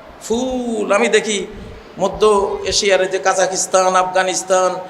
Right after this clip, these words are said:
ইরান, ওই, ওই সব ম-, মেয়েরা হজে আসে, কি ঢোলা ঢালা ড্রেস, অবয়ব, চামড়াও ঢেকেছে, অবয়ব, কাঠামো, স্ট্রাকচার ফুল ঢেকেছে।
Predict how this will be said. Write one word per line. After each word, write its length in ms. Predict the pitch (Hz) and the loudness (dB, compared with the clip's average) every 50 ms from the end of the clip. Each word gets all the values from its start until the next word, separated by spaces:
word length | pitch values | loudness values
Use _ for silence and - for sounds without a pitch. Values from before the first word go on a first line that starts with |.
| - - - - - | -16 -18 -20 -12 -6
ইরান, 520 | 175 196 185 170 180 180 180 180 175 180 185 | -2 0 2 4 4 4 4 2 2 2 2
ওই, 100 | 185 175 214 - | 0 0 0 -2
ওই 80 | 190 - | -2 -2
সব 220 | - 196 196 185 | -2 -4 -6 -6
ম-, 360 | 180 175 175 170 170 175 185 - 151 175 | -8 -8 -10 -6 -4 -4 -4 -2 -4 -6
মেয়েরা 280 | 175 185 185 190 190 185 | -4 -2 0 2 2 2
হজে 320 | 160 175 185 185 196 202 | 2 2 2 2 2 2
আসে, 260 | 185 160 - 170 160 143 - - - - - - - | 2 2 0 -2 -4 -6 -10 -14 -18 -18 -20 -12 -8
কি 240 | 330 320 294 - - - - - - - - - 143 | -4 -4 -4 -4 -6 -10 -14 -14 -16 -16 -16 -16 -6
ঢোলা 540 | - 185 214 214 214 220 220 214 214 208 202 185 | 0 2 4 6 6 6 6 6 6 6 4 4
ঢালা 220 | 180 185 185 175 | 4 4 4 4
ড্রেস, 680 | - - 165 175 170 165 165 151 139 - - - - - - - - - - - - - - - | 2 0 -2 -2 0 -2 -2 -2 -4 -6 -6 -8 -10 -14 -18 -20 -20 -20 -20 -20 -20 -20 -12 -2
অবয়ব, 680 | 160 180 196 208 226 226 226 214 196 - - - - - - - - - - - - - | 0 2 4 4 4 6 6 4 4 2 0 -2 -4 -6 -8 -12 -14 -16 -16 -16 -12 -4
চামড়াও 500 | - - 220 226 233 233 240 277 302 285 | 0 2 4 4 6 6 8 8 8 8
ঢেকেছে, 500 | 254 262 269 262 294 233 - 294 330 339 | 8 6 4 4 2 4 4 4 4 6
অবয়ব, 460 | 320 - 240 233 247 262 269 269 269 294 339 403 427 - - - - - - - - - - - | 6 6 6 6 6 6 6 6 6 8 8 8 6 6 4 2 0 -2 -6 -8 -10 -12 -10 -2
কাঠামো, 640 | - 196 208 - 233 269 277 294 330 - 311 269 247 | 0 0 2 4 4 6 6 6 6 8 6 6 4
স্ট্রাকচার 880 | - - - 269 269 311 - - - - 330 339 370 392 392 392 392 403 - - - - | 4 2 4 4 4 4 4 2 2 4 6 6 8 8 6 6 4 2 -2 -4 -6 0
ফুল 500 | - 359 392 415 403 403 392 349 311 - | 2 4 4 6 6 6 6 6 4 4
ঢেকেছে। 380 | 254 254 247 247 247 - - | 4 4 4 2 0 -2 -4